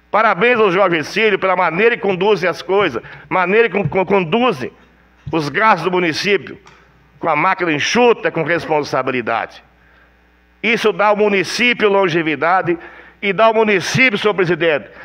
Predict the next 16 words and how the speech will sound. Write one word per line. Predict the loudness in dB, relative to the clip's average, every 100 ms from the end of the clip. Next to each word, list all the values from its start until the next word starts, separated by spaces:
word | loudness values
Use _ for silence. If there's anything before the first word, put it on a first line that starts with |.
| -6
a | -4
credibilidade | 0 0 2 0 4 4 4
dos | 2 0
deputados | -2 -2 0 0 2 2
investir. | 0 -2 -2 -2 -2 -2 -8 -20 _ -4
Não | 0 2
vão | 4 4
investir | 4 2 0 0
em |
pessoas | 0 0 2 2
que | 0
não | 0
são | 2 2
sérias. | 2 2 2 2 -2 -4 -14 _ -14 -6
Não | -4 2
vão. | 4 4 2 -2